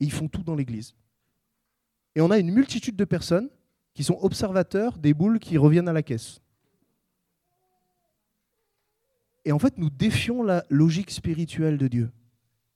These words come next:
Je le dis, nous défions. Nous sommes en défiance avec Dieu. Lorsque je regarde seulement.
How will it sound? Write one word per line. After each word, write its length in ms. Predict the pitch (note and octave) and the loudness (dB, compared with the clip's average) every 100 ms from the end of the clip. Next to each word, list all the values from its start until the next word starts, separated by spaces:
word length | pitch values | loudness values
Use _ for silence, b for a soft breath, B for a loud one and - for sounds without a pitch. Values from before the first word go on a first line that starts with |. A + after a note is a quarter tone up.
| _ _ _ - | _ _ _ -2
Je 160 | A#2+ G3+ | 6 8
le 80 | |
dis, 220 | A3+ B3 - | 8 2 -6
nous 180 | E3 F3+ | -6 -6
défions. 640 | C#3 A#3+ - - F#3 D#3 - | 0 0 0 -6 -8 -10 -6
Nous 80 | E3 | 0
sommes 280 | B3+ A#3+ - b b b | 2 2 -4 b b b
en 160 | E3+ | -2
défiance 760 | D#3+ A3 - - B3 G#3 - - - | 2 2 0 -4 -4 -6 -8 -10 -4
avec 340 | D#3 D3+ C#3+ | 0 0 0
Dieu. 280 | B2+ D3+ C3+ _ _ _ _ _ _ b b | -4 -4 -6 _ _ _ _ _ _ b b
Lorsque 400 | F3+ G#3+ - A3 F#3+ B B B - | 4 4 2 4 4 B B B 4
je 200 | D3+ D3+ | 8 10
regarde 640 | E3+ F3+ E3 D#3 C3 C3+ | 10 8 4 2 0 2
seulement. 480 | B2+ C#3+ B2 A#2 G#2 | 2 2 -2 -2 -8